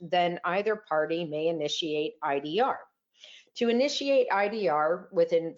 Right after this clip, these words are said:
four business days following that thirty-day period, a party submits a notice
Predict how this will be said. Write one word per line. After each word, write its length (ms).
four 280
business 520
days 460
following 520
that 220
thirty-day 760
period, 520
a 100
party 400
submits 520
a 40
notice 600